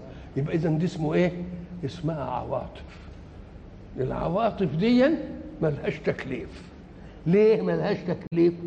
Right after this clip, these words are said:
لأن ملهاش انضباط ذاتي. إحنا نعرف أنت عاطفتك مال-، مالت دي ليه؟ ما نعرفش. إنما مين؟ حب اللي تحبه كويس، وابغض اللي تبغضه، بس إياك أن يكون بغض إنسان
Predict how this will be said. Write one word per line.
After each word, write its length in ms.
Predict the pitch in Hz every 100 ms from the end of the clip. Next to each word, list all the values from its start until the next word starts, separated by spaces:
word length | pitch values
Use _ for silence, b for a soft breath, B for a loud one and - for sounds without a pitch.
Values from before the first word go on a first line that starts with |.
| - - B B 165
لأن 300 | 170 180 175
ملهاش 400 | 165 190 - 180
انضباط 560 | 175 151 156 214 262 143
ذاتي. 400 | 139 135 92 - - - - - - - - - - 147
إحنا 220 | 151 156
نعرف 320 | 202 175 -
أنت 180 | 143 139
عاطفتك 560 | 143 139 156 156 143 147
مال-، 240 | 190 170
مالت 220 | 185 175
دي 180 | 143 170
ليه؟ 340 | 170 165 214 - - - B B B -
ما 80 | 156
نعرفش. 640 | 139 120 120 - - - - B B -
إنما 340 | 175 190 185 165
مين؟ 320 | 175 147 135 226
حب 260 | 220 165
اللي 140 | 160 156
تحبه 440 | - 226 220 262 - - - - - - - - -
كويس، 400 | 185 254 - - - - - 160
وابغض 560 | 196 226 185 160 147
اللي 180 | 156 151
تبغضه، 560 | 160 156 151 233 262 - - - - -
بس 280 | 202 202 -
إياك 640 | 175 160 165 202 208 156
أن 280 | 160 175 170
يكون 460 | 170 - 208 185 156
بغض 300 | 190 196 170
إنسان 520 | 165 151 151 226